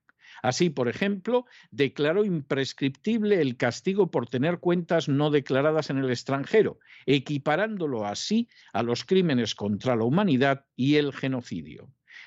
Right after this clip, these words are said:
Semejante dislate jurídico sería invalidado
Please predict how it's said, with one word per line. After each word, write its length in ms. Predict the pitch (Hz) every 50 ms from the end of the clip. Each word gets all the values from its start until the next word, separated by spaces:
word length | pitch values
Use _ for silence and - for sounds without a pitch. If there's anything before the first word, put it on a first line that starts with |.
| _
Semejante 680 | - - 139 135 139 139 - 185 196 185 147 - 143 120
dislate 480 | 120 120 113 127 123 117 110 - 107
jurídico 680 | - - 117 123 185 220 208 220 202 - - 208 208 208 _ _ - _
sería 440 | - - - 131 117 131 185 190 175
invalidado 720 | 160 156 147 151 143 139 139 139 151 139 120 113 101 -